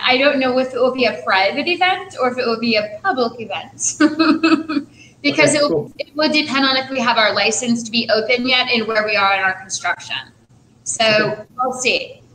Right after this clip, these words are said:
Speaker 1: how that goes. Um, either way, we'll stream it,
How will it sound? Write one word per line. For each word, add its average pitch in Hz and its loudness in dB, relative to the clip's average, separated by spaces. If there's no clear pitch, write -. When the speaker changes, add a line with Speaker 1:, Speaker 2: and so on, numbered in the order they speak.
Speaker 1:
how 214 0
that 214 0
goes. 220 2
Um, 185 -2
either 254 2
way, 247 4
we'll 233 0
stream 196 -6
it, 254 -10